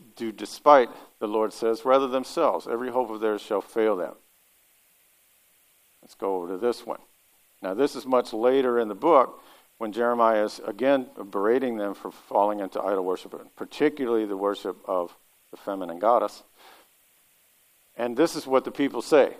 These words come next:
"We will burn incense to the Queen of Heaven and offer drink offerings to her, just as we, our fathers, our kings, and our officials did in the cities of Judah and in the streets of Jerusalem."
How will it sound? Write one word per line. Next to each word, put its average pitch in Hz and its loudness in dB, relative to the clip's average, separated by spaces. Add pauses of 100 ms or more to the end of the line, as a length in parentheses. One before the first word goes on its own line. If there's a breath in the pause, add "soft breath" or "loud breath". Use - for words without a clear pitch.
"We 190 2
will 190 4
burn 165 8
incense 170 2
to 143 -4
the 120 -6
Queen 156 0
of 135 0
Heaven 139 4
and 131 -2
offer 139 6
drink 139 -2
offerings 139 6
to - -6
her, 107 2
just 143 0
as 156 -4
we, 143 4
our 139 10
fathers, 143 8
our 160 8
kings, 156 -2
and 131 0
our 151 10
officials 147 0
did 143 4
in 156 2
the 135 0
cities 147 -2
of 120 -8
Judah 143 2
and 131 0
in 135 0
the 117 -6
streets 135 -6
of 113 -18
Jerusalem." 123 -2